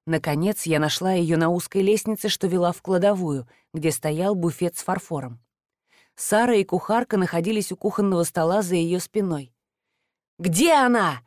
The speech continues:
заорала я. В лице миссис Уикс отразился испуг. Потом, словно догадавшись, чего ждать, она сложила руки на груди.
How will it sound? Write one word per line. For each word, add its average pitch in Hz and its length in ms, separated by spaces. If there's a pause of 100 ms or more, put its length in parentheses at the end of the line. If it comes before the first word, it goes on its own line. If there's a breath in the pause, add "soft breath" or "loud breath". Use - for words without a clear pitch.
(200)
заорала 196 500
я. 165 320 (640)
В 160 100
лице 196 400
миссис 196 420
Уикс 196 400
отразился 202 640
испуг. - 480 (800)
Потом, 226 360
словно 185 400
догадавшись, 175 640
чего 175 300
ждать, 190 380 (840 soft breath)
она 196 220
сложила 196 520
руки 196 260
на 196 100
груди. 170 460